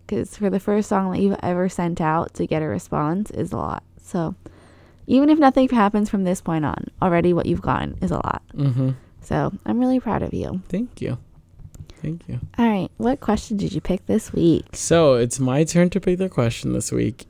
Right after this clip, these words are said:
Speaker 2: And this one's kind of a fun one, but also kinda, like, we'll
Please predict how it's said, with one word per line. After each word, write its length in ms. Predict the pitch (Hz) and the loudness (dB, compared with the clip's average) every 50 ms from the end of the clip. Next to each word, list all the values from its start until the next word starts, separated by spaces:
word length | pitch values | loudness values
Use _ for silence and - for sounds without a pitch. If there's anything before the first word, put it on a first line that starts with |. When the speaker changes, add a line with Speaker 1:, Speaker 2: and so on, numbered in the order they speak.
| - - | -12 -6
Speaker 2:
And 680 | - 120 123 123 123 123 120 120 120 120 120 120 120 - | -4 -2 0 0 0 0 0 0 0 2 2 0 0 -2
this 320 | - 143 160 165 - - | 2 2 2 2 4 2
one's 420 | 208 214 220 226 220 196 180 - | 0 0 2 2 2 0 -2 -4
kind 240 | - - - 165 156 | -2 0 2 2 4
of 80 | 170 170 | 4 4
a 80 | 196 | 2
fun 320 | 190 - - 127 123 120 117 | 0 0 0 0 2 2 0
one, 280 | 113 120 120 135 139 - - - - - - - - - | 0 0 -2 -2 -4 -6 -12 -20 -20 -20 -20 -20 -4 0
but 120 | 135 135 | 2 2
also 1120 | 131 110 120 131 135 127 - - - 139 135 135 135 131 127 127 127 127 127 127 123 - - - - - - | 2 4 4 2 2 2 0 -2 0 2 4 4 6 6 4 4 4 2 2 0 0 -2 -6 -12 -18 -12 -2
kinda, 260 | - 143 139 135 131 127 | 0 2 2 4 2 2
like, 420 | 123 117 113 117 113 - - - - - - _ _ _ _ - | 4 2 2 0 0 -4 -12 -18 -20 -20 -20 _ _ _ _ -12
we'll 600 | - 139 127 135 131 123 120 117 113 113 113 107 | -8 -4 0 2 2 2 2 2 2 0 0 -2